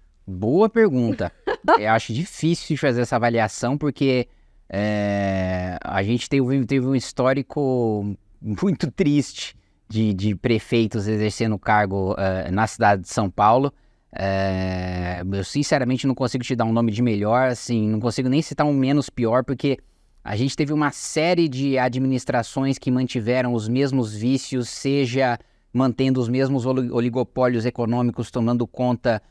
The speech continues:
Speaker 1: dos serviços públicos da cidade, n-, principalmente na área de transporte público, que são os, as mesmas três, quatro famílias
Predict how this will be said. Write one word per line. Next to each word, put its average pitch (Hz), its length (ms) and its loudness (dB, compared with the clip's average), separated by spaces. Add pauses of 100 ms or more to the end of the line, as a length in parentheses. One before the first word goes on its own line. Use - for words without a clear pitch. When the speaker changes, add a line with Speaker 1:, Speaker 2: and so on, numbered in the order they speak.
(100)
Speaker 1:
dos 120 160 -2
serviços 117 440 -2
públicos 120 420 -4
da 113 140 0
cidade, 117 640 0
n-, 110 380 0 (360)
principalmente 135 680 2
na 117 80 0
área 120 160 2
de 107 100 -4
transporte 117 500 -2
público, 127 460 -2
que - 80 -10
são 123 140 -2
os, - 280 -4
as 110 160 -4
mesmas 127 580 2
três, 135 420 0
quatro 139 440 2
famílias 117 560 0